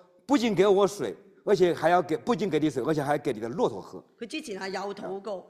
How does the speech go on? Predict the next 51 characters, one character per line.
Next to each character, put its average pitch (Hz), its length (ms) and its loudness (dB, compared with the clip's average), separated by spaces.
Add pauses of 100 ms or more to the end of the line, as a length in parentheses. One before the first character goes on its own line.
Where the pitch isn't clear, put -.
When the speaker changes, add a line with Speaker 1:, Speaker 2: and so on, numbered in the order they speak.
(140)
Speaker 2:
係 214 100 -10
話 208 140 -6
唔 190 440 -16
單 277 220 -8
止 202 140 -12
畀 214 220 -10
水 214 200 -10
我 214 180 -8
飲， 190 140 -10 (120)
Speaker 1:
啊。 - 200 -14
Speaker 2:
而 196 80 -10
且 233 200 -6
個 247 140 -6
女 226 160 -6
子 220 180 -12
仲 196 180 -10
會 190 80 -10
講 196 180 -8
：“我 220 160 -8
會 202 160 -6
畀 208 340 -6 (360)
你 208 240 -10
個 202 80 -8
駱 180 260 -8
駝 - 200 -16 (100)
飲。” 202 140 -16 (1400)
Speaker 1:
所 180 200 -2
以 - 20 4
我 135 80 0
们 110 100 -8
看 107 280 -12
到， 85 200 -14 (680)
当 208 160 4
一 170 100 0
个 190 140 4
祷 143 280 2
告 175 220 6
合 151 220 -4
神 147 180 -4
心 208 340 -8
意 190 80 -2
的 131 140 -2
时 113 140 -12
候， 101 240 -6
神 208 380 0
要 202 200 6
完 151 680 2
完 120 340 0
全 104 340 -12
全 95 280 -16
的 80 200 -14